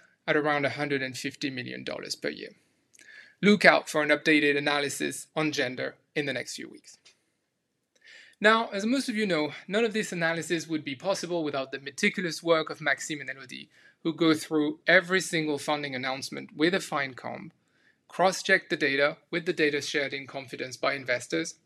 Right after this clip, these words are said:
and produce monthly updated numbers delivered on the first day of the month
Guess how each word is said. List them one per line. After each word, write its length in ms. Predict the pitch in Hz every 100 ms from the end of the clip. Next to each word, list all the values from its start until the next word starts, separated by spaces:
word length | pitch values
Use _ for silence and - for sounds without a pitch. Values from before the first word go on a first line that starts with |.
| -
and 140 | 160 156
produce 400 | 160 143 135 156
monthly 400 | 180 220 214 170
updated 380 | 151 143 135
numbers 440 | 131 127 127 127 -
delivered 540 | - 156 147 143 139 - _ -
on 180 | 196
the 80 | 202
first 300 | - 170 156
day 80 | 147
of 120 | 131
the 80 | 135
month 260 | 131 127